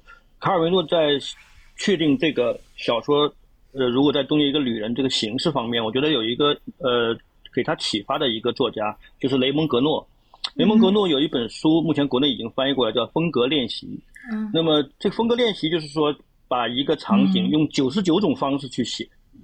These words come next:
Speaker 1: 写一个场景。
Speaker 3: 嗯。
Speaker 1: 所以这种，这种，这种手法的这种，这种实验，其实对于卡尔维诺写这个《如果在冬夜一个旅人》是有启发的。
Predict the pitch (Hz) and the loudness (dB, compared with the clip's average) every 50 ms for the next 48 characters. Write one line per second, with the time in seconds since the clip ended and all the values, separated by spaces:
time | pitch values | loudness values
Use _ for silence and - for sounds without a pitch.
0 | - - - - - _ _ _ _ _ _ _ - - - - 113 107 107 98 | -20 -20 -20 -20 -20 _ _ _ _ _ _ _ -18 -10 -4 0 2 2 2 2
1 | - 95 92 107 107 110 107 110 - - - - - - - 170 170 - 240 208 | 2 0 0 -2 -4 -6 -8 -10 -12 -12 -14 -16 -16 -10 -4 -4 -2 0 0 0
2 | 185 143 131 202 202 165 143 120 120 - - 190 175 156 131 117 - - 110 120 | 0 0 0 0 0 0 0 0 -2 -4 -2 -2 -2 0 0 -2 -2 0 0 0
3 | 143 143 120 - 107 110 110 - 135 120 117 113 110 - 131 117 113 110 - - | 0 -2 -4 -4 -4 -6 -6 -4 -2 -2 -2 -2 -2 -2 -2 0 -2 -2 -4 -4
4 | 113 117 123 120 - - _ - - _ _ - - 135 120 135 135 123 151 139 | -2 -2 -2 -2 -4 -6 _ -20 -20 _ _ -6 -4 -2 0 0 0 2 2 2
5 | 131 135 131 135 - - - - - 139 135 123 123 127 135 123 - - - 107 | 2 0 -2 -4 -8 -20 -14 -8 -4 -2 -2 0 2 2 2 0 0 -2 -4 -4
6 | 98 98 107 123 113 113 110 - _ - - 127 135 127 120 117 123 120 135 131 | -4 -2 -2 -2 -2 -2 -2 -4 _ -8 -2 -2 0 2 2 2 0 0 2 0
7 | 131 123 120 131 127 117 101 - 110 - - 139 120 107 107 - - - - - | 0 0 0 0 -2 -2 -4 -6 -6 -4 -2 0 0 0 -2 -4 -6 -8 -6 -4
8 | - 104 101 101 107 - | -4 -4 -4 -4 -6 -8